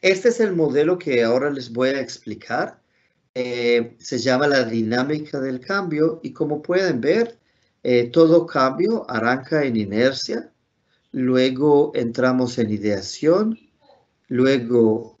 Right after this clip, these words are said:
en ejecución, y se cierra el círculo.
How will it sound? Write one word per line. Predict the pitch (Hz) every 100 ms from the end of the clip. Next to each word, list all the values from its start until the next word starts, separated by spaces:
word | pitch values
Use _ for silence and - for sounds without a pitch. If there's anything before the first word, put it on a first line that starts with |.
| -
en | 117 110
ejecución, | 110 - 107 - 110 156 196 233 254 _ _ -
y | 233 226
se | 220 120
cierra | - 127 123
el | 135 123
círculo. | - 113 107 - 104 104